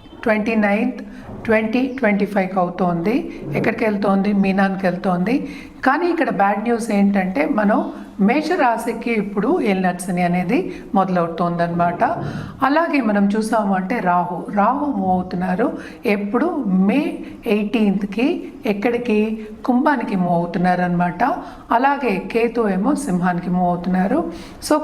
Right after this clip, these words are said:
కొంతవరకు ఏంటంటే కన్యా రాశి వాళ్ళకి ఊరట, అలాగే మీన రాశి వాళ్ళకి కొన్ని విషయాల్లో ఊరట కలుగుతోందనమాట. అలాగే మనం చూసాము అంటే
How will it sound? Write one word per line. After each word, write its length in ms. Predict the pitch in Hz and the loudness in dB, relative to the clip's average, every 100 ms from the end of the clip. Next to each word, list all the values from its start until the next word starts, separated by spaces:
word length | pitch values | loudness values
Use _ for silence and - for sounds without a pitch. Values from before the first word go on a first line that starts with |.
| 302 | 2
కొంతవరకు 640 | 277 - 349 339 269 277 233 208 | 0 2 2 2 2 0 0 2
ఏంటంటే 460 | 202 202 185 185 269 - | 2 2 0 0 -2 0
కన్యా 240 | 208 220 240 | 2 2 4
రాశి 240 | 208 202 196 | 2 0 0
వాళ్ళకి 380 | 185 180 185 269 370 - - - 214 | 0 -2 -2 -2 -2 -4 -12 0 2
ఊరట, 260 | 208 202 202 254 202 | 4 2 0 0 2
అలాగే 460 | 208 226 208 202 - - - - 226 | 4 2 2 -2 -2 -10 -14 -4 0
మీన 140 | 262 254 | 2 2
రాశి 240 | 208 202 190 | 2 0 0
వాళ్ళకి 320 | 190 185 - 277 - | 0 -2 -6 -8 -2
కొన్ని 420 | - 240 277 254 220 220 - - - 208 | -2 0 0 0 0 -6 -12 -12 -2 0
విషయాల్లో 380 | 202 214 214 190 | 2 2 2 0
ఊరట 220 | 196 190 190 | 0 -2 -2
కలుగుతోందనమాట. 880 | 180 175 175 180 180 180 180 180 180 330 - - - - - | -2 -2 -2 -2 0 0 0 -2 0 0 -2 -12 -16 -10 0
అలాగే 240 | 277 339 330 | 2 4 2
మనం 140 | 247 214 247 | 0 0 0
చూసాము 360 | 247 254 208 202 | 0 0 2 2
అంటే 160 | 247 | 2